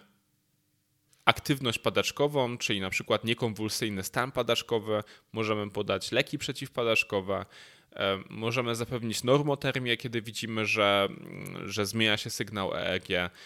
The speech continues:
No i generalnie możemy też zapobiegać drżeniom za pomocą tego sygnału, który widzimy. Następnym sposobem monitorowania są potencjały wywołane.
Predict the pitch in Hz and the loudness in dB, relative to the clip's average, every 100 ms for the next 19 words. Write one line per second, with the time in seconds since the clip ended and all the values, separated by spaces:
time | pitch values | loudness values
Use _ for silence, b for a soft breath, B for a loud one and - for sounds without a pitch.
0 | B B - 143 156 135 113 107 107 110 | B B -4 -2 2 2 4 6 6 4
1 | 110 104 98 101 98 98 92 - - 104 | 2 0 0 0 -2 2 4 4 2 0
2 | 113 110 98 107 98 90 - 110 104 117 | 0 2 2 4 4 2 -2 2 6 6
3 | 113 123 107 B B B - 101 113 - | 4 -2 -6 B B B -14 -2 0 0
4 | 107 101 - 95 98 98 - 98 95 87 | 0 0 -2 -4 -2 -2 -2 -4 -2 -4
5 | - 98 90 90 - 82 60 - _ _ | -6 -10 -10 -10 -12 -10 -12 -14 _ _
6 | _ _ _ _ b b b b b b | _ _ _ _ b b b b b b
7 | b b b _ - 127 - 220 220 202 | b b b _ -2 -2 2 0 0 -4
8 | 175 - - 151 - 233 190 156 131 123 | -4 -4 0 2 2 2 2 2 -2 -2
9 | 127 131 147 185 170 170 151 151 147 143 | -2 0 0 0 2 0 0 -2 -2 0
10 | 135 131 117 113 107 87 78 - | 2 4 2 0 2 2 0 -6